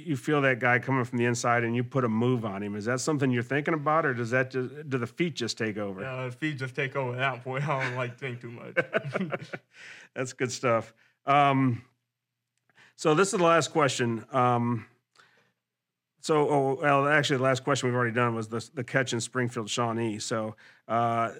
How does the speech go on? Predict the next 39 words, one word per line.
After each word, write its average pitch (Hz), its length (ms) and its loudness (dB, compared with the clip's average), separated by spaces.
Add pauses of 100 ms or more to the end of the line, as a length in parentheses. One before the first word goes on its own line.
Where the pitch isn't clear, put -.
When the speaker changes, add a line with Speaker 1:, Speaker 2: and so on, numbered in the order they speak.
(280)
Speaker 1:
I 160 80 -2
guess 165 260 2
I, 160 80 2
we'll 151 160 0
close 156 260 2
by, 131 260 4
by 127 220 2
talking 135 380 2
about, 120 560 2
you 127 100 -4
know, 110 380 -2 (400)
um, 110 540 -4
you're 131 140 2
healthy, 147 640 2
you're 123 140 -10
ready 139 220 6
to 131 60 2
go 135 280 4
now. 131 340 4
You 123 160 0
got 127 220 2
a, 123 120 0 (400)
the, 131 140 -4
the 135 220 -2
end 151 160 2
of 135 60 0
the 123 60 0
season 139 380 0
coming 131 280 0
up 127 200 0
here, 127 320 2
two 139 240 -6
big 131 260 -2
games 127 380 2
and 117 140 0
hopefully 127 480 -2
some 113 220 -6
playoff 123 380 0
games. 127 380 0